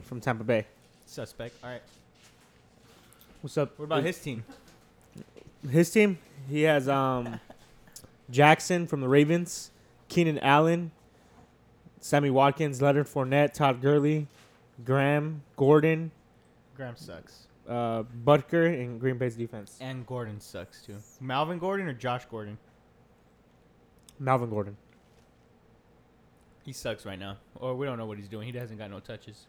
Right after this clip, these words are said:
Speaker 1: Right now, he's projected thirteen. But I'm projected one twelve.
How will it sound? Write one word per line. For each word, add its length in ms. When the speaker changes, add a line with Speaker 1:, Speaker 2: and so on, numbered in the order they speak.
Speaker 1:
Right 180
now, 160
he's 80
projected 460
thirteen. 420
But 240
I'm 180
projected 460
one 220
twelve. 400